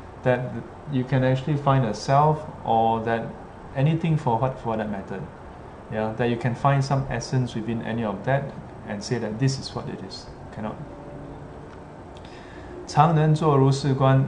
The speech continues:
就不起烦恼. If you can frequently, uh, contemplate in this way, uh, then it is not easy to, uh, then it will not give rise to defilements.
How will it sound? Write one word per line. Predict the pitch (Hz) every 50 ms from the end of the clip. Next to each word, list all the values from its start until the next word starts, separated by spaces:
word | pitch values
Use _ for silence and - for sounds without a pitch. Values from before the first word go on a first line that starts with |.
| - - 151
就 | 139 - 147 139 127 127 120
不 | - - 135 123
起 | - - 113
烦 | 104 - 110 107 107
恼. | 107 98 95 - - - -
If | 139 131 135 135
you | 139 135
can | 135 139 131 131 127 127 127 135 - - - - - - - - -
frequently, | - 147 143 - 156 147 147 147 151 156 156 156 156 147 135 - - - - - - - - -
uh, | 127 117 113 113 110 113 113
contemplate | - - 139 135 131 143 139 135 - 147 107 -
in | 107 107 107
this | 110 107 - -
way, | 107 - - - - - - - - - - - - - - - - - - - - -
uh, | 110 104 101 95
then | 92 123 135 143 160 170 170 160 151 160 - - - - - 131
it | 123 107
is | 120 117 - -
not | 147 - - -
easy | 117 117 113 113 127 123 123 127
to, | - 120 117 123 139 147 143 - - - - - - - - - -
uh, | 110 113 107
then | 120 135 139
it | 156 131 123
will | 113 117 117
not | 123 135 135 139 123
give | 117 123 123 -
rise | 135 120 120 127 131 -
to | - -
defilements. | - - - - - 104 101 101 101 - - -